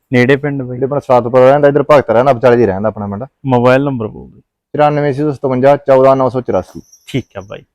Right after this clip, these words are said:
Speaker 1: ਇਹ ਬਾਈ ਦਾ ਕੰਟੈਕਟ ਨੰਬਰ ਆ, ਸਕਰੀਨ ਤੇ ਚੱਲ ਰਿਹਾ, ਨੋਟ ਕਰ ਲਓ। ਬਾਈ ਜਿਹੜੀ ਪਹਿਲੇ ਨੰਬਰ ਦੇ ਵੈੜ ਦੇ ਨੇ, ਕਿਹੜਾ ਸੂਆ ਸੁਣਦਾ?
Speaker 2: ਇਹ ਦੂਜਾ ਸੂਆ ਸੁਣਦੀ ਆ।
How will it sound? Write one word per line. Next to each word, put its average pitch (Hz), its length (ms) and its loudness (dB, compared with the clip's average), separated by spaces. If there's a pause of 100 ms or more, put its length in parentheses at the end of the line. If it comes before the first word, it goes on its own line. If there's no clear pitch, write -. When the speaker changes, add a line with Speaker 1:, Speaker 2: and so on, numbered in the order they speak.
(100)
Speaker 1:
ਇਹ 135 120 -2
ਬਾਈ 123 240 -2
ਦਾ 117 140 -4
ਕੰਟੈਕਟ 113 580 -8
ਨੰਬਰ 123 280 -6
ਆ, 123 100 -2
ਸਕਰੀਨ 113 480 -8
ਤੇ 123 120 -12
ਚੱਲ 120 200 -10
ਰਿਹਾ, 117 160 -10
ਨੋਟ 113 260 -14
ਕਰ 135 220 -6
ਲਓ। 156 140 -6 (440)
ਬਾਈ 147 100 4
ਜਿਹੜੀ 151 160 -2
ਪਹਿਲੇ 160 380 -2
ਨੰਬਰ 123 400 -4
ਦੇ 113 120 -6
ਵੈੜ 113 240 -10
ਦੇ 117 120 -10
ਨੇ, 117 120 -14
ਕਿਹੜਾ 165 380 -4
ਸੂਆ 117 240 -10
ਸੁਣਦਾ? 196 240 -4
Speaker 2:
ਇਹ 190 40 -2
ਦੂਜਾ 175 260 4
ਸੂਆ 180 160 4
ਸੁਣਦੀ 98 260 -4
ਆ। - 80 -8